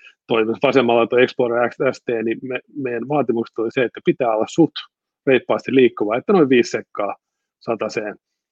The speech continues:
Ja tota, ää, pitää mahtua viisi lasta, koira, kamat, saa olla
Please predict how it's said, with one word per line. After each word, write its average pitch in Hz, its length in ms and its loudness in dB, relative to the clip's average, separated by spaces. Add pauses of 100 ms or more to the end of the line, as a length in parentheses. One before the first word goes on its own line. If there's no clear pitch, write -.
(180)
Ja 110 120 -2
tota, 107 460 -2
ää, 107 300 2 (220)
pitää 135 260 2
mahtua 120 520 -2 (460)
viisi 139 240 2
lasta, 123 380 -4 (540)
koira, 113 400 -2 (400)
kamat, 110 300 -4 (720)
saa 127 120 4
olla 117 200 4